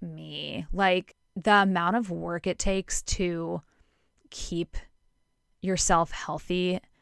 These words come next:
as opposed to how quickly you can fall out of that and then your jeans don't fit is just, like, not right. It's not right. Like, can I speak to the manager? I'm, I'm upset. So I wasted no time. I reached back out to Meg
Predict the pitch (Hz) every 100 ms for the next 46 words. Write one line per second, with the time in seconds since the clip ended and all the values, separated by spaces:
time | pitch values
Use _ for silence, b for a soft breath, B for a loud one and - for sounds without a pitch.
0 | _ _ 190 185 180 190 180 - 185 170
1 | 165 - 170 - 180 170 170 165 - 165
2 | - 160 156 156 160 151 175 170 175 -
3 | 170 170 165 156 165 170 175 175 - 185
4 | - 170 - 160 - 160 - - - _
5 | _ _ _ _ - 165 160 156 - -
6 | - - - - _ _ - 185 - 180
7 | 92 - 135 131 - 170 165 - 165 170
8 | - 160 180 196 180 175 170 180 175 175
9 | 170 - _ - 175 165 165 160 - _
10 | - 170 165 165 - - 50 - _ _
11 | - - 208 196 190 - 190 190 180 190
12 | 214 - 294 294 277 214 226 175 170 -
13 | 175 170 175 175 175 - 214 208 208 -
14 | 220 170 165 156 160